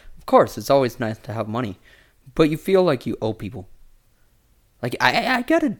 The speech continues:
do work. And when you're, like, giving away <laughs> nudies, bro, that ain't work. That's just lazy.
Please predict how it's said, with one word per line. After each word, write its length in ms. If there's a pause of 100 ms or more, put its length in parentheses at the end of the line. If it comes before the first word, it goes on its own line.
(100)
do 140
work. 460 (1900)
And 200
when 120
you're, 300 (540)
like, 260 (360)
giving 280
away 340
<laughs> 40
nudies, 720 (1200)
bro, 140
that 160
ain't 200
work. 340
That's 260
just 260
lazy. 760